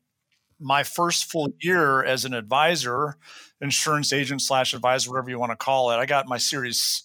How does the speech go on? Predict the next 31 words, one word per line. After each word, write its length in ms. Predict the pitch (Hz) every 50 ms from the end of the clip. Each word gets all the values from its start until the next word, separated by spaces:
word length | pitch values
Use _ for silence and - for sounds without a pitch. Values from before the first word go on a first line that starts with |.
| _ _ _
six 560 | - - - - - 139 - - - - - - _ _
within, 340 | 135 127 120 - - 131 123
like, 300 | 117 113 113 107 - -
the 80 | -
first 260 | - 135 127 - - -
month 220 | 120 120 120 123
or 60 | 117
two 220 | 110 - 127 117 110
of, 160 | 110 98 - -
of 140 | 117 110 107 - -
starting. 520 | - - - 123 117 117 110 95 95 110 - _ - - - - - - _ _ _ _ _ _ _ -
I 200 | 151 156 160 160
was 280 | 151 151 151 127 117
named 540 | 143 147 147 151 160 170 170 170 165 156 139
the 80 | 143 135
leading 400 | 139 151 165 151 160 160 147 147
new 200 | 147 156 156 151
advisor 480 | 131 113 131 131 135 147 139 143 151
for 140 | - - 131
the 80 | 123 120
whole 140 | 120 131 123
state 220 | - 131 131 131
of 80 | 131 123
Vermont. 460 | 135 156 180 - - - - - _ _ _ _ _ _ _ _ _ - - _ _ _ _ _ _ _ _ _ _ _ _ _ _ -
So 460 | - - 156 151 147 147 143 143 -
I 120 | 151 151 147
found 400 | - - 175 185 196 196 185 170
early 300 | 156 160 165 165 160 151
success 1040 | - - - 131 113 - - - 202 226 127 107 107 113 - - - - - - - - - _
and 260 | 151 143 143 143 143 143
then 420 | 147 147 147 151 147 147 147